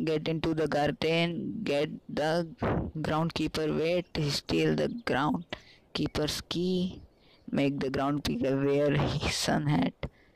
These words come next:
rake in the lake, have a picnic, bring to basket, sandwich, apple, pumpkin, carrot, jam, thermos, radio, basket। ओके, तो sandwich तो यहीं से मिल जाएगा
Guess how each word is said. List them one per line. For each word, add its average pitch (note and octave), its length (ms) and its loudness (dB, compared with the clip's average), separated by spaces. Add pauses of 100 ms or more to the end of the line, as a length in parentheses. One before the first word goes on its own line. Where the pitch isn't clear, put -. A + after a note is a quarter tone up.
(260)
rake D3 380 0
in D3+ 120 2
the D#3+ 100 2
lake, D#3+ 400 2
have D3 200 2
a C#3+ 80 2
picnic, E3 500 -2
bring E3 600 -2
to D#3 260 0 (880)
basket, D3+ 460 0
sandwich, D#3 500 0
apple, D#3 320 -2
pumpkin, D#3 500 -4
carrot, D3+ 380 0
jam, D#3 340 0
thermos, D#3 680 -2
radio, C3+ 420 2
basket। B2+ 640 -4 (100)
ओके, D3+ 500 -2 (560)
तो - 60 -2
sandwich D3+ 440 2
तो E3 80 0
यहीं D#3+ 200 4
से E3+ 120 0
मिल D#3+ 200 2
जाएगा D#3 380 2